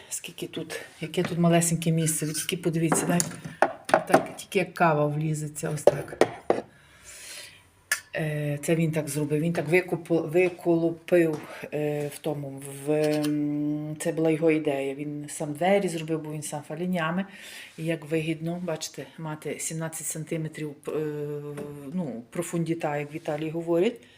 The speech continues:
Таку шафку мати, дуже вигідно. Таке кафе. Вчора я була в супермеркату, у нас коштує сім п'ятдесят.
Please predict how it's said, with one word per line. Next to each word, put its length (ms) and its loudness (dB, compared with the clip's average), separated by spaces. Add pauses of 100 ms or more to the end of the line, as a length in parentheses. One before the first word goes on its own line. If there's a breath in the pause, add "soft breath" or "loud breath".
(1800 loud breath)
Таку 200 -8
шафку 480 4
мати, 320 -6
дуже 260 -6
вигідно. 440 -4 (800 loud breath)
Таке 260 -10
кафе. 420 -2
Вчора 300 2
я 60 4
була 160 -2
в 60 -2
супермеркату, 760 -4
у 20 -6
нас 160 -2
коштує 380 -2
сім 220 -4
п'ятдесят. 520 -4